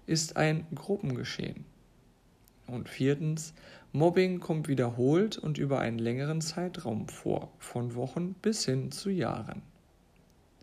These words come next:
Es gibt noch weitere Merkmale von Mobbing. Mobbing ist eine Gewaltform, die in einer Gruppe entsteht und von dieser aufrechterhalten wird.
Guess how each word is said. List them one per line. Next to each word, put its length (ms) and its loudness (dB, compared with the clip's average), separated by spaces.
Es 200 0
gibt 220 0
noch 220 0
weitere 580 2
Merkmale 680 0
von 220 -2
Mobbing. 360 0
Mobbing 680 2
ist 240 -6
eine 220 0
Gewaltform, 920 0
die 120 4
in 140 2
einer 260 0
Gruppe 380 -2
entsteht 680 -2
und 280 6
von 280 -2
dieser 360 2
aufrechterhalten 920 -2
wird. 260 -14